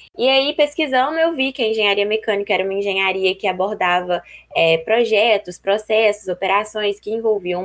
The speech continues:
maquinários, né, ferramentas e maquinários, é, além de lidar com áreas da física que eu gostava,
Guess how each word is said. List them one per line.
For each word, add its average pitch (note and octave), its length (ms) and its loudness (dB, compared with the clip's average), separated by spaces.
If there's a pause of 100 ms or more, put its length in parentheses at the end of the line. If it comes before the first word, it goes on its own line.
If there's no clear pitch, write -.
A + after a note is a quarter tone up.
maquinários, A3 760 -2
né, A3 240 0
ferramentas G3 580 -6
e F#3 60 -4
maquinários, G3 680 -2 (680)
é, F3+ 180 0
além F#3+ 360 0
de G#3+ 280 0
lidar G3 420 0
com F#3+ 460 -4
áreas G#3 400 0
da A#3+ 160 0
física G#3 480 -8
que F#3+ 160 -4
eu F#3 80 0
gostava, F#3 460 -2